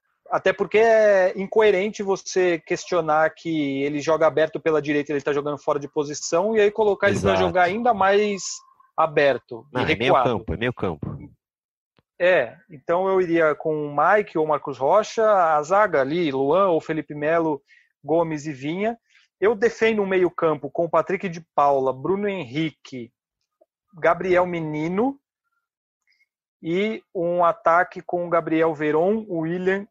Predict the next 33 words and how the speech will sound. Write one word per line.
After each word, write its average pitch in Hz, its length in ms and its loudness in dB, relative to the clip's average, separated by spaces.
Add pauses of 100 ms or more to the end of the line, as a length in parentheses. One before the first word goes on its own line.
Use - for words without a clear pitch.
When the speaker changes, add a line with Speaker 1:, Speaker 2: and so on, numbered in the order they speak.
Speaker 1:
e 165 100 -2
Luiz 165 220 0
Adriano. 120 480 -4 (180)
Esse 175 220 -4
seria 160 240 -2
meu 151 140 -2
time 147 340 -10
para 143 280 0
o 139 320 0
clássico 131 800 -4 (300)
contra 135 320 -4
o 131 60 -2
Corinthians. 117 680 -6
Speaker 2:
Seria 110 180 -2
o 147 40 -4
meu 110 100 2
Speaker 1:
E 180 40 6
eu, 190 180 6
Speaker 2:
também. 170 140 -8 (120)
Speaker 1:
rapidamente, 165 800 -2 (220)
eu 151 120 0
defendo 170 500 -4
porque 156 440 -4 (580)
eu 147 80 2
acho 160 140 2
que 196 80 -2
o - 20 2
Bruno 175 220 -2
Henrique 165 260 -4
tem 180 160 -2
jogado 175 380 0
bem, 156 360 -2 (640)
é, 131 800 2